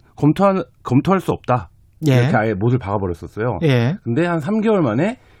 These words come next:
Speaker 1: 굉장히 물러났는데, 이 국민적 공감대 발언이 나오기 전날 그 여론조사를 했는데, 국민인 한 칠십 퍼센트 정도가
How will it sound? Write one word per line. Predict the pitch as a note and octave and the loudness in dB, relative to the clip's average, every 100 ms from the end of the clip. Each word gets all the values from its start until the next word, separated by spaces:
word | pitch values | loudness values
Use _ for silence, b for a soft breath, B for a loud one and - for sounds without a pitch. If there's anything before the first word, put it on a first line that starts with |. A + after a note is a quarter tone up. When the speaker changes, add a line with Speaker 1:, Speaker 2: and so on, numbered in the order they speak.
| b | b
Speaker 1:
굉장히 | - B2+ D#3+ G#3+ | 0 2 4 2
물러났는데, | C#3 A#2+ A2+ F#2 F#2+ B2+ C3+ G2 - B B | 2 2 0 -2 0 2 4 2 -2 B B
이 | D3+ | -2
국민적 | C#3+ E3+ G#3+ A3+ F#3 | 2 4 4 4 4
공감대 | D3+ D3 G3 G3 | 4 4 4 2
발언이 | E3+ B2+ C3 C#3 | 0 2 2 2
나오기 | G#2 G#2 G#2+ G#2+ | 2 2 0 -4
전날 | G2+ G#2+ A#2 C3+ F2 b b b b b | -2 0 2 2 0 b b b b b
그 | - G#2+ G2+ F#2+ F2+ | 2 4 4 2 2
여론조사를 | G#2+ E3+ F#3 D3 A#2 | 2 4 2 0 0
했는데, | F#2+ E2+ F2+ | -2 -4 -4
국민인 | A2+ A#2 A#2+ A#2+ | -4 -2 0 0
한 | A#2 | -2
칠십 | - A3+ C4+ | -4 -6 -4
퍼센트 | A3+ F#3 | -2 -2
정도가 | B2+ A2 F#2 C3 | -2 -4 -2 -2